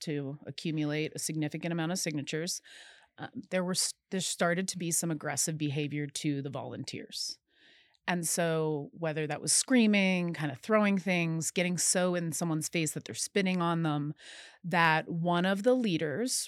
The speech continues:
reached out to the, the Woodland Park Police Department and mentioned there were some issues coming up. "What should we do? As a group of volunteers, what should we be doing?"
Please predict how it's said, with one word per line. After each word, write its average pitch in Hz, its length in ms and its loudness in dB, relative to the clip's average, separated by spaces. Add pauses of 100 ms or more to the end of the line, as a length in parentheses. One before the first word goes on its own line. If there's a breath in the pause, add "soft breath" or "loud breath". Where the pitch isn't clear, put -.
(120)
reached 165 340 0
out 156 220 4
to 160 160 -4
the, 156 260 -4
the 160 180 -6
Woodland 165 300 0
Park 175 220 -4
Police 175 280 0
Department 131 540 -6 (200)
and 165 460 -4
mentioned 180 600 2
there 160 80 0
were 165 100 -2
some 175 240 0
issues 160 320 -2
coming 139 300 -2
up. 101 260 -10 (600 loud breath)
"What 175 260 0
should 175 200 0
we 180 140 0
do? - 280 -6 (100)
As 147 160 -4
a 160 40 -2
group 160 220 -2
of 175 80 -2
volunteers, 160 540 0
what 135 140 -2
should - 80 -6
we 110 60 -4
be 101 120 -8
doing?" - 300 -10